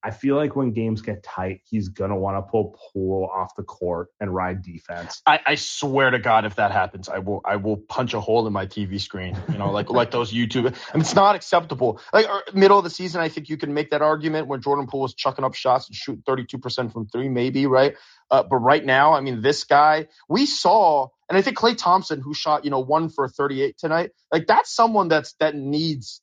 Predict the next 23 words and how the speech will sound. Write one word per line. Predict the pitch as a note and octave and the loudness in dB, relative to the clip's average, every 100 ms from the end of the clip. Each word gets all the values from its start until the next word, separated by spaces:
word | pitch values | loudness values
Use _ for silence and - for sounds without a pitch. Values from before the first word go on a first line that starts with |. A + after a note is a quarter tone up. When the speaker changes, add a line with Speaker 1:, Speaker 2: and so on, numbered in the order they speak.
| _ | _
Speaker 2:
Steph | - D#3 C3+ - | -6 -2 -2 0
back. | A#2+ A#2+ - - _ _ _ _ | 2 4 2 -8 _ _ _ _
Uh, | D3 C#3+ | 4 4
the | C#3 E3 | 4 2
amount | E3 B3 | 4 4
of | C#3+ - | 2 2
bad | D3 C3+ D3+ | 4 4 2
shots | - C#3 C3+ | 0 0 0
that | B2+ A#2+ | -4 -4
Klay | C3+ C3 | -2 -2
has | G#2 | -2
taken | C3 B2 | -4 -2
off | B2+ A#2 | 0 -2
the | G#2 | -4
dribble | A2+ B2+ A#2+ | -4 -2 -2
is | C3 A#2 | -4 -4
because | A#2 B2+ - E3+ C#3+ C3 - _ _ _ - | -8 -8 2 4 6 2 -4 _ _ _ -2
nobody | D3+ G3 G3 F#3 | 2 4 2 -2
is | E3+ D#3+ | -2 -2
getting | - E3 D#3+ | 2 2 4
him | D#3 | 2
the | |
ball. | C3 G3 E3+ F2+ | 4 4 4 0